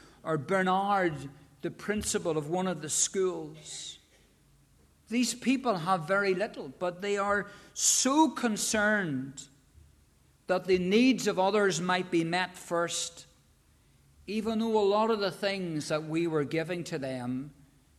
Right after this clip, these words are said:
they could have benefited from as well. Compassion is an activity. It looks for people in need and then goes and does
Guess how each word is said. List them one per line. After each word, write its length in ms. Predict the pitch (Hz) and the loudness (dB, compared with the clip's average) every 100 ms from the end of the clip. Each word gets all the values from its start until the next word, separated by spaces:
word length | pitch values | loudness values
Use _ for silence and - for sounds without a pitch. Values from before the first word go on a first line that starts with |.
| _ | _
they 140 | 151 156 | -4 -4
could 180 | 156 160 | -2 -4
have 160 | 123 | -2
benefited 680 | 147 156 156 160 139 123 - - _ _ _ _ _ _ _ _ _ | -2 -2 -4 -6 -6 -10 -14 -20 _ _ _ _ _ _ _ _ _
from 360 | - 143 135 | -6 -2 -2
as 160 | 127 - | -2 -6
well. 360 | 127 135 143 143 - _ _ _ _ - - - _ _ _ _ _ _ _ _ _ - | -8 -8 -10 -14 -20 _ _ _ _ -20 -20 -20 _ _ _ _ _ _ _ _ _ -12
Compassion 800 | 160 151 - 247 240 - 160 151 | -10 -10 -6 -4 -2 -4 -4 -2
is 260 | 151 151 | -2 -4
an 120 | 156 | -4
activity. 720 | 156 156 - - 185 190 170 135 - - - _ | -8 -10 -10 -6 -6 -8 -12 -14 -18 -20 -20 _
It 200 | 170 160 | -6 -2
looks 380 | 175 208 220 - | 4 4 4 -2
for 220 | - 185 | -2 -4
people 560 | - - 240 233 202 160 | -4 0 0 0 -2 0
in 180 | 151 160 | 0 0
need 480 | 190 190 185 147 - - - | 0 0 -2 -6 -12 -20 -14
and 180 | - 156 | -4 -2
then 400 | 185 190 180 131 | 0 0 -2 -4
goes 560 | - 190 196 190 185 180 | 2 4 4 4 0 -2
and 240 | 160 147 | -4 -4
does 600 | 127 165 165 165 151 - | 0 0 0 -2 -4 -8